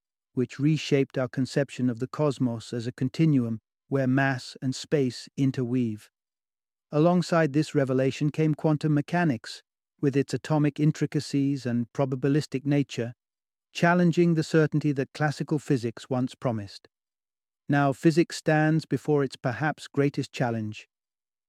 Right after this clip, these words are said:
the reconciliation of the celestial ballet of general relativity with the quantum realm's granular choreography.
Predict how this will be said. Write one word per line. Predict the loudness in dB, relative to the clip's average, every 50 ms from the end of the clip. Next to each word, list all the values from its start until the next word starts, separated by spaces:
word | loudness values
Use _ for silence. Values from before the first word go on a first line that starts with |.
| _ _ -2
the | 0 2
reconciliation | 2 4 2 2 2 2 0 0 2 2 2 4 4 4 4 4 2 2 0 -2 -2 0
of | -2 -2 -4
the | -6 -6
celestial | -4 -2 0 0 0 0 -2 -2 0 0 0 2
ballet | 2 2 2 2 2 2 0 0 0 0
of | -2 -2
general | 0 0 2 2 4 2 2 2
relativity | 2 0 2 0 0 0 0 0 0 0 -2 -2 -2 -2 -2 -4 -6 _ _ _ _ _ _ _ -2
with | -2 0 0
the | -2 -2
quantum | 0 2 2 2 2 2 0 2 2 2
realm's | 2 2 2 2 2 0 -2 -2
granular | -2 0 2 2 4 2 2 2 2 0
choreography. | -2 -2 -2 -2 0 0 -2 -2 -4 -6 -6 -8 -10 -10